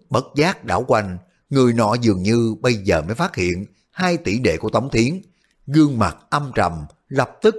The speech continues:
từ âm u chuyển trời trong xanh cười to. "Hóa ra Thiến Nhi sao? Ta nói tiểu tử thúi này á, sao mới sáng đã chạy đến cửa thành rồi? Hóa ra có khách quý đến. Hiểu lầm, tất cả đều là hiểu lầm.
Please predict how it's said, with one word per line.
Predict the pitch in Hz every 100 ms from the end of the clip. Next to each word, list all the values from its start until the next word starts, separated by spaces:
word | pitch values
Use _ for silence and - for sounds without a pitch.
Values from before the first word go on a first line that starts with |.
| -
từ | 110 101 101
âm | 143 147
u | 151 147 113 - -
chuyển | 110 185
trời | - 85 76
trong | 110 90
xanh | - 95 82
cười | - 85 95
to. | 92 87 - _ _ _ _ _
"Hóa | - 123 131 180 123
ra | 107 101 82 - -
Thiến | 127 170 170
Nhi | 120 104
sao? | 120 98 87 _ _ _ _
Ta | -
nói | 135 131 180 180
tiểu | 180 123
tử | - 131
thúi | 160 214
này | 214 92 87
á, | 101 _ _ -
sao | - 123 98
mới | 101 165
sáng | - 156 190
đã | 131
chạy | 87 92
đến | 123 180
cửa | - 117
thành | 95 87
rồi? | 87 87 78 - _ _
Hóa | 151 190 220
ra | 160 120
có | 110 127
khách | 139 -
quý | 127 151
đến. | 143 139 185 - _ _ _ -
Hiểu | 85 104
lầm, | 101 85 71 - _ -
tất | 196 -
cả | - 92
đều | 123 101 85
là | 85
hiểu | 95
lầm. | 117 82